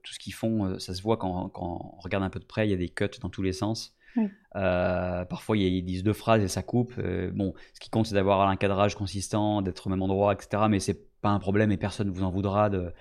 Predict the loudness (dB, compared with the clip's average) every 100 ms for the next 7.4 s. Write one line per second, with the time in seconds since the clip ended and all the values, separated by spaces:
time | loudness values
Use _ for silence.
0 | -20 -20 -20 -20 -4 -2 0 0 2 2
1 | 2 0 0 -2 2 4 4 2 -2 -2
2 | 0 -2 0 2 4 4 4 2 -2 -2
3 | -4 -8 -12 -6 -6 -6 -8 -6 -6 -6
4 | -6 -4 -4 -2 -2 -2 -4 -2 0 2
5 | 0 -2 -6 -12 -20 -20 -20 _ -20 -16
6 | 0 4 6 6 6 4 0 0 -4 -6
7 | -8 -6 -6